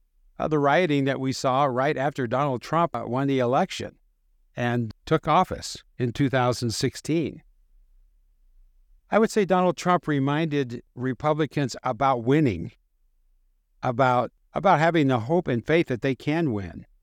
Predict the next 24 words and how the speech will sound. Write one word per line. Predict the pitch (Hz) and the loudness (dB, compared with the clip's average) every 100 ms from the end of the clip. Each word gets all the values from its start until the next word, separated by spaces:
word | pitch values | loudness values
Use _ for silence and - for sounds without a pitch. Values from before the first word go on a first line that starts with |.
| - | -4
to | 147 | -4
take | - 170 - | 0 0 2
more | 165 160 | 0 0
ag-, | 127 123 | -2 -2
that | 131 135 | -2 -2
make | 135 156 | -2 0
the, | 160 | -2
making | 131 147 151 151 | 0 -2 0 2
them | 127 98 | 2 0
bold, | 110 147 117 92 - | 0 0 -2 -6 -6
to | 127 | -4
take | 156 139 139 | -2 -2 -2
more | 139 117 | -2 -2
aggressive | 107 127 - 107 | -2 -2 -2 -2
action | 113 127 - 95 - _ _ _ _ _ _ | -2 -2 -4 -6 -8 _ _ _ _ _ _
to | - 147 | -2 0
win. | 120 90 73 _ _ _ _ _ _ _ _ _ _ _ _ _ _ _ _ _ _ 127 | 2 -2 -8 _ _ _ _ _ _ _ _ _ _ _ _ _ _ _ _ _ _ -8
As | 127 | -4
I | 123 | -2
said, | - 160 147 - | 2 2 0 -4
I | 123 | -4
think | 175 | -4
he | 160 | -2
revealed | 151 143 117 147 165 170 156 | -2 -2 -2 0 2 2 0